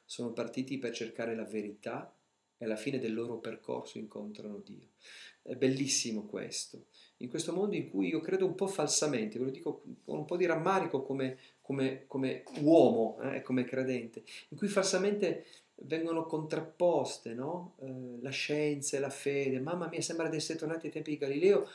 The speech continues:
ma questa volta sono ribaltate le posizioni. In realtà il nostro Papa continua a dire che la scienza e la fede sono amiche, che l'intelligenza e la fede sono amiche. Purtroppo, bisogna riconoscerlo, abbiamo un po' una deriva anche all'interno della Chiesa Cattolica, per cui certi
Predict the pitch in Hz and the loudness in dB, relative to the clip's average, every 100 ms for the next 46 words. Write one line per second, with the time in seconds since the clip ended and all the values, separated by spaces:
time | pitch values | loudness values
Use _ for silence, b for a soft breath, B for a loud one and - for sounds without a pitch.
0 | B 135 151 147 196 175 - 143 139 127 | B -2 0 6 8 8 6 4 4 2
1 | 147 139 135 127 120 113 - 113 107 - | 2 4 6 4 0 -4 -6 -8 -8 -14
2 | b b b b b _ 131 135 143 170 | b b b b b _ -4 -2 0 0
3 | 160 139 139 156 151 139 135 135 135 131 | 0 0 0 0 -2 -4 -4 -4 -4 -2
4 | 151 151 135 B B B B - 131 127 | -2 -2 -2 B B B B -8 -4 -2
5 | - 151 156 151 143 139 - - _ - | 0 0 0 -2 -2 -2 -4 -10 _ -20
6 | _ _ - 135 135 - 147 139 123 131 | _ _ -8 -2 -2 2 2 2 0 0
7 | 127 175 165 - 110 - 120 123 127 127 | 0 2 0 0 -4 -4 -4 -4 -2 -4
8 | 120 139 147 139 120 - 135 127 131 131 | 0 0 0 -2 -4 -2 -2 -2 -2 -2
9 | 165 - - - 170 - 208 226 214 143 | -2 -2 -4 -2 0 4 4 4 2 2
10 | 156 180 170 165 165 196 196 160 135 B | 0 0 0 0 0 0 0 -2 -2 B
11 | B B B - 185 196 185 190 185 160 | B B B -2 2 4 6 6 4 4
12 | 175 202 156 143 139 135 131 139 135 127 | 2 2 2 0 0 -2 -2 -2 0 0
13 | 127 - 131 131 131 - 214 143 131 - | -2 -4 -6 -6 -10 -6 -4 -2 -2 -6
14 | 127 147 143 156 147 131 | -8 -4 -2 -2 -2 -4